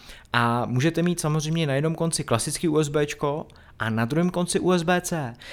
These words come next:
A to je otázka, jak tady to Apple vymyslí. To znamená, co ty všechno dostaneš v balení, jo? Protože pokud by si v balení měl dostat jenom U S B C kabel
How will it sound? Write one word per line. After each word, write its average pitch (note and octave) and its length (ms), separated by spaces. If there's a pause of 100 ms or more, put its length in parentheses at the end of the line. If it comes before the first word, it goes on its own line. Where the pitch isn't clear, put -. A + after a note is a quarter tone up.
(140)
A - 60
to - 100
je F#3 100
otázka, B2 840
jak B2+ 240
tady D#3+ 220
to - 160
Apple E3+ 200
vymyslí. D3+ 460
To - 200
znamená, B2 380
co D#3+ 160
ty D#3+ 120
všechno G#3 300
dostaneš G3 400
v D#3+ 40
balení, E3 440 (200)
jo? F2 220
Protože C#3+ 420 (320)
pokud D#3 240
by E3 100
si G3 160
v C3+ 100
balení C3+ 520 (380)
měl B2 320 (120)
dostat B2+ 480
jenom C#3 340
U A2+ 120
S A#2 100
B C#3+ 180
C D#3 200
kabel G2 640